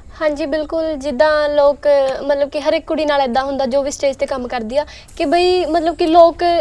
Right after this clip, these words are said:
ਨੀਚੇ ਤੋਂ ਕੁਛ ਮੁੰਡੇ ਏਦਾਂ ਦੇ ਹੁੰਦੇ ਆ ਜੋ ਗਲਤ ਕੁਮੈਂਟਿੰਗ ਕਰਦੇ ਆ, ਤੇ ਉਦੋਂ ਮਤਲਬ ਕਿ ਇੰਨਾ ਗੰਦਾ ਫੀਲ ਹੁੰਦਾ ਨਾ ਕਿ ਜੇ ਕੋਈ ਨਾਰਮਲ ਕੁੜੀ ਹੋਵੇ, ਜੇ ਏਦਾਂ ਉਹ, ਮਤਲਬ ਉਹਨੂੰ ਕਿਸੇ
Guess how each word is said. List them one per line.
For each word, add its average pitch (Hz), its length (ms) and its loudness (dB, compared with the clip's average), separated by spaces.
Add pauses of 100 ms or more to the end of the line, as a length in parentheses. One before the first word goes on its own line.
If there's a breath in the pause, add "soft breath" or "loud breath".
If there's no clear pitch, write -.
(140)
ਨੀਚੇ 330 520 0
ਤੋਂ 330 360 2 (260)
ਕੁਛ - 300 -4
ਮੁੰਡੇ 311 300 4
ਏਦਾਂ 285 260 6
ਦੇ 302 120 4
ਹੁੰਦੇ 285 260 -2
ਆ 254 40 0
ਜੋ 285 160 2
ਗਲਤ 269 340 -2
ਕੁਮੈਂਟਿੰਗ 254 540 -6
ਕਰਦੇ 208 380 -4
ਆ, 190 80 -4 (800 soft breath)
ਤੇ 320 560 4 (340)
ਉਦੋਂ 381 300 6
ਮਤਲਬ 359 280 2
ਕਿ 370 80 0
ਇੰਨਾ 359 220 4
ਗੰਦਾ 302 400 4
ਫੀਲ 311 200 -2
ਹੁੰਦਾ 302 240 2
ਨਾ 339 80 2
ਕਿ 339 120 -4
ਜੇ 349 180 2
ਕੋਈ 381 240 2
ਨਾਰਮਲ 339 420 4
ਕੁੜੀ 339 260 4
ਹੋਵੇ, 277 320 0
ਜੇ 247 140 2
ਏਦਾਂ 294 420 6
ਉਹ, 320 580 4
ਮਤਲਬ 311 300 2
ਉਹਨੂੰ 330 280 4
ਕਿਸੇ 359 220 -2